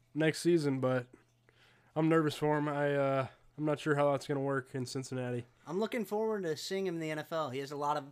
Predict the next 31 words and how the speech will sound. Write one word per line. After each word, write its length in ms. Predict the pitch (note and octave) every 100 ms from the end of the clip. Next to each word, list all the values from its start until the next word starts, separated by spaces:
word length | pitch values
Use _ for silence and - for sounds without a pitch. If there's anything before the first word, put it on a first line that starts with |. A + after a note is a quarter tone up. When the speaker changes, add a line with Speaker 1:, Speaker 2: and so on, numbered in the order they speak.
| - _
Speaker 2:
weapons 760 | D3 D#3 E3+ G3 G3 G3 - - -
in 160 | E3+
the 60 | E3
wide 240 | D#3 E3
receiver 500 | E3 - F3 F#3 F3+ F#3 _ _
positions, 600 | F3+ E3 F3+ - G3 G3
like 300 | D#3 D3 D#3 -
A 140 | D#3+ E3
J 180 | F3
Green 280 | D#3+ D#3+ E3+
if 140 | F3 E3+
they 140 | D#3+
bring 260 | C#3+ D#3 E3
him 140 | D#3+
back, 380 | D#3+ E3+ G#3 - _ _ _
Tyler 380 | - E3 E3+ E3
Boyd, 540 | C#3 C#3+ D#3 E3+ F#3 G#3 _ _ _ _ _ -
Erickson, 720 | D#3+ F#3+ G3 - G3+ G3+ G#3 _ -
or 180 | C#3+ D3+
Erickson. 640 | D#3 F#3+ F#3+ - G3+ G3+ G3 _ _ _ _ _ _ _ - _ _ -
Speaker 1:
It 80 | F3+
could 100 | D#3
Speaker 2:
Auden 280 | F#3 -
Speaker 1:
be 60 | A3
Speaker 2:
Tate. 40 |
Speaker 1:
interesting. 400 | D3+ E3+ A3 B2+
It 160 | B2+ D#3+
could 100 | F#3
definitely 380 | F#3+ F3+ F3 D#3
be 100 | C#3+
interesting. 540 | C3 B2 A#2 - G2